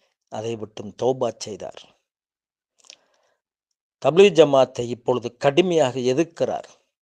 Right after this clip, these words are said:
அவர் மனம் மாறி தௌபா செய்ததை கேள்விப்பட்டு அவரை சந்திக்க அவர் வீட்டுக்கு சென்றபோது கண்கலங்கி என்னிடத்தில் மன்னிப்பு கேட்டார். அல்லாஹ் அவருடைய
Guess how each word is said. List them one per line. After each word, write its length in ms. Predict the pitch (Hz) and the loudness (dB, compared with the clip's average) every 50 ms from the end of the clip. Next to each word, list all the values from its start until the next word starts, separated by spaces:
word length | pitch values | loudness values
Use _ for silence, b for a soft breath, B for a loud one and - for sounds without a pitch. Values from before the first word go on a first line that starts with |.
| _ _ _ _ _ _ _ _ _ _ _ _ _ _ _ _ _ _ _ _ _ _ _ _ - | _ _ _ _ _ _ _ _ _ _ _ _ _ _ _ _ _ _ _ _ _ _ _ _ -18
அவர் 280 | - 101 104 110 120 | -14 -12 -10 -10 -8
மனம் 300 | 107 110 120 131 160 175 | -4 -2 0 2 2 2
மாறி 280 | 165 135 120 117 113 104 | 2 0 0 0 -2 -4
தௌபா 480 | 98 - - 127 151 160 160 147 135 | -6 -2 0 0 2 4 4 4 2
செய்ததை 480 | 135 - - 117 113 113 107 117 110 - | 2 -4 -10 -10 -10 -10 -12 -14 -16 -16
கேள்விப்பட்டு 800 | - - 139 139 143 139 131 123 - - 107 98 _ - 127 120 | -10 -8 -6 -6 -4 -6 -8 -8 -10 -10 -12 -12 _ -10 -8 -8
அவரை 200 | 107 110 107 107 | -6 -6 -8 -8
சந்திக்க 540 | - - 143 135 143 147 156 131 - - 127 | -4 -2 -2 -2 -2 -4 -8 -8 -6 -6 -6
அவர் 180 | 110 110 107 | -6 -6 -8
வீட்டுக்கு 520 | 110 127 147 147 - 156 151 - 143 120 - | -6 -8 -6 -4 -6 -6 -6 -4 -6 -6 -6
சென்றபோது 720 | - - 123 127 131 139 117 123 127 123 139 165 214 _ _ _ _ _ _ _ _ _ _ _ _ _ _ _ _ - - | -8 -12 -6 -4 -2 -2 -2 -2 -4 -4 -4 -6 -8 _ _ _ _ _ _ _ _ _ _ _ _ _ _ _ _ -8 -8
கண்கலங்கி 500 | 123 120 139 135 143 135 135 143 151 160 | -6 -6 -4 0 0 2 2 0 -2 -6
என்னிடத்தில் 480 | 156 139 117 110 113 110 - - 107 107 | -8 -8 -8 -8 -10 -12 -14 -16 -14 -12
மன்னிப்பு 440 | 104 110 120 131 127 117 - 110 | -12 -10 -10 -10 -12 -12 -14 -16
கேட்டார். 600 | - - 101 92 _ - - - - - - _ _ _ _ _ _ _ _ _ _ _ _ _ _ _ _ _ _ _ - 117 | -14 -14 -16 -14 _ -14 -14 -14 -14 -20 -20 _ _ _ _ _ _ _ _ _ _ _ _ _ _ _ _ _ _ _ -14 -12
அல்லாஹ் 360 | 113 113 113 104 95 87 - _ _ _ _ _ _ _ _ _ | -8 -6 -6 -6 -8 -10 -14 _ _ _ _ _ _ _ _ _
அவருடைய 760 | _ - 113 110 107 107 104 98 92 101 98 101 90 82 - | _ -12 -10 -10 -10 -10 -12 -12 -12 -14 -12 -12 -14 -14 -16